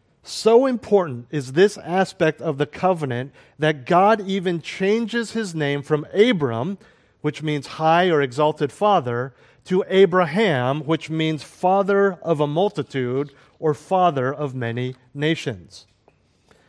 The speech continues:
Now we know that Abraham had other children,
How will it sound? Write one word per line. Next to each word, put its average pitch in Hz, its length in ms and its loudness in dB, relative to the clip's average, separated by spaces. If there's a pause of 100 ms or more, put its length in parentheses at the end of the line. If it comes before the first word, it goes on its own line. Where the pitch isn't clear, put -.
(240)
Now 175 140 0
we 202 160 2
know 226 180 2
that 208 220 0
Abraham 139 640 2
had 135 180 -2
other 156 280 -2
children, 110 520 -10